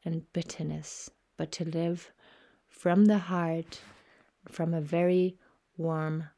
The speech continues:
space inside of yourself. Thank you so much for listening to the Borealis Experience. I'm your host, Aurora, and I'm very happy to be out there for you tomorrow again.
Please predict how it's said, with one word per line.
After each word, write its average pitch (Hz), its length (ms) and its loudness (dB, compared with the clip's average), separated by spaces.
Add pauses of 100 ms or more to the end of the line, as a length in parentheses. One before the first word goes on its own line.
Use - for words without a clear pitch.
(100)
space - 840 -14 (220)
inside 160 440 -10
of 156 140 -10
yourself. - 680 -18 (1300)
Thank 170 240 0
you 185 80 -4
so - 140 -2
much 202 180 4
for 196 140 0
listening 180 440 0
to - 140 -12
the 175 80 0
Borealis 160 640 -2
Experience. 175 800 -6 (300)
I'm 160 140 -8
your 160 120 -8
host, 180 260 -8
Aurora, 180 580 -2 (680)
and 185 100 2
I'm 190 120 6
very 180 240 4
happy 165 480 -2
to 180 160 -8
be 170 400 0 (340)
out 208 300 0
there 190 420 2
for - 160 -6
you 190 460 2
tomorrow 175 600 -2
again. 156 600 -4